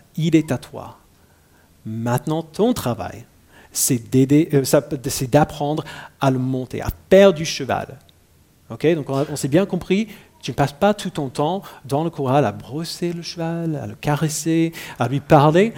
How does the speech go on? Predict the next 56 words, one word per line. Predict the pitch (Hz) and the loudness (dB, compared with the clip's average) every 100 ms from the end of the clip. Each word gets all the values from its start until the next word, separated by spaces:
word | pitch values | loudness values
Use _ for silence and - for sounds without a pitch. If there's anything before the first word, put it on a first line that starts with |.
| - - | -12 -6
Genre, | 147 | -6
tu | - | -6
peux | 226 190 | -8 -2
faire | 175 | -2
ces | - | -2
choses | 131 135 117 | -6 -8 -6
aussi, | 113 214 240 | -6 -2 -2
c'est | - | -4
très | - 117 | -4 -4
bien. | 123 247 254 - _ _ _ - - - | -2 -2 -4 -10 _ _ _ -20 -20 -4
Mais | 147 | -2
ce | - | 0
n'est | 147 | 2
pas | 190 | 2
pour | 185 151 | 2 -2
ça | - 135 135 - - - | 0 0 0 -6 -20 -10
que | 123 | -10
je | 107 | -6
t'ai | - 104 | -6 -6
donné | 113 104 104 107 _ _ _ | -8 -10 -12 -14 _ _ _
le | 107 | -12
cheval. | - 101 - 95 - - _ - | -12 -10 -8 -10 -12 -16 _ -14
Je | - | -6
te | |
l'ai | 123 107 | -4 -4
donné | 127 147 156 | -2 -2 -2
pour | 127 | -6
que | 131 | -10
tu | - | -8
apprennes | 117 - 120 | -8 -6 -6
à | 104 | -6
le | |
monter, | 101 117 170 185 185 180 180 - - - | -8 -2 0 2 6 6 4 -4 -12 -4
euh, | 113 | -2
que | - | -2
tu | - 143 | -4 -2
app-, | 127 - | -2 -2
que | - | -8
tu | 139 - | -6 -8
ne | 110 | -6
tombes | - 175 170 | -2 0 4
pas | 170 | 4
quand | - 135 | 2 -4
il | 123 | -6
fait | 127 | -8
du | 113 | 0
galop. | 113 147 151 151 151 - - | 6 6 6 0 -6 -16 -10
Ça | - 151 | 4 6
va | 151 | 6
te | |
demander | 143 139 131 | 4 -4 -4
du | 110 | -8
travail | 113 - 156 147 151 165 165 | -8 -2 0 2 2 2 0
et | 123 | -4
du | 117 | -8
temps, | - 135 139 160 | -12 -8 -6 -8